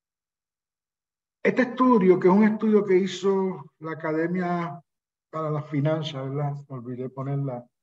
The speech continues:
la referencia, o sea que no fue hecho por mí, pero un estudio que, de una compañía, entidad sin fines de lucro, que está comenzando a, a, a,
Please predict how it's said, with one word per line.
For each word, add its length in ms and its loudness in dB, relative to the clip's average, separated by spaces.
la 100 -6
referencia, 520 -6
o 60 -12
sea 180 -12
que 220 -12
no 240 -8
fue 180 -6
hecho 180 -10
por 140 -2
mí, 180 -2
pero 200 2
un 80 2
estudio 520 2
que, 240 -4
de 80 0
una 160 0
compañía, 480 -2
entidad 320 0
sin 180 -6
fines 240 -6
de 140 -2
lucro, 260 -2
que 80 -8
está 220 -10
comenzando 680 -4
a, 100 -4
a, 440 -4
a, 560 -10